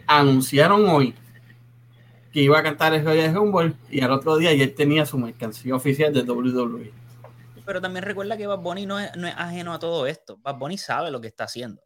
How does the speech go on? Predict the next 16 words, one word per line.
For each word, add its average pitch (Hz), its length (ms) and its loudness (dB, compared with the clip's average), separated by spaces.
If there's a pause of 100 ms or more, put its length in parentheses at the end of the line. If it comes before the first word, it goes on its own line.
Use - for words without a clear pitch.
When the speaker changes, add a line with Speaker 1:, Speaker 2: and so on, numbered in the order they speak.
Speaker 2:
Bad 135 120 -10
Bunny 139 220 -8
ha 185 100 -10
hecho 180 220 -8
esto 160 320 -10
mucho 147 560 -12
antes, 147 500 -8
desde 123 440 -8
cuando 131 280 -10
pasó 117 240 -8
lo 151 140 -6
del 165 160 -6
tren 156 280 -8
en 160 120 -8
New 143 120 -10
York, 156 320 -8